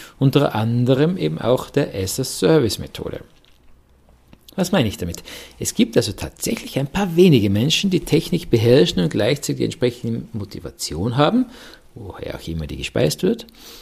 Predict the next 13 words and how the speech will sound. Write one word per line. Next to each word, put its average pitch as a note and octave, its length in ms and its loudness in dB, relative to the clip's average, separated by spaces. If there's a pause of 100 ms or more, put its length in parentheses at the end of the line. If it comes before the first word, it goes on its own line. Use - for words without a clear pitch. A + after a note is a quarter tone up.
(160)
und G2 200 -6
Werkzeuge, B2+ 720 -2
einzelne F#2 360 -6
Bausteine A#2 540 -4
erstellen, G2 460 -2 (280)
welche A#2 360 0
wir C#3+ 140 2
mal D3+ 160 -2
als D3+ 240 -4
Werkzeuge G#2+ 560 -2
für C3 140 -6
Cyberkriminalität F#2+ 1000 -4
bezeichnen. - 480 -6